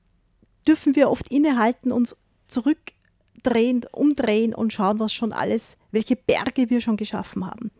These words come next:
Und das motiviert auch. Und lieber einmal einen Schritt langsamer gehen, aber beständig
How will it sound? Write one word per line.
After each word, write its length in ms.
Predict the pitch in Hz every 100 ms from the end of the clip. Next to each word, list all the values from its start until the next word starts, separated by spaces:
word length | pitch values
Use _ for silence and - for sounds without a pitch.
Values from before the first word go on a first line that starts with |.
| - -
Und 140 | 208 220
das 120 | 220
motiviert 540 | 220 - 208 262 247
auch. 240 | - 180 - _ _ _ - - -
Und 240 | 214 - -
lieber 360 | 214 277 -
einmal 220 | - 214
einen 120 | - 220
Schritt 340 | 220 262 -
langsamer 560 | 190 190 - 285 262 254
gehen, 380 | 226 233 277 277 - - - _
aber 200 | 208 214
beständig 840 | 196 - - 208 285 330 - -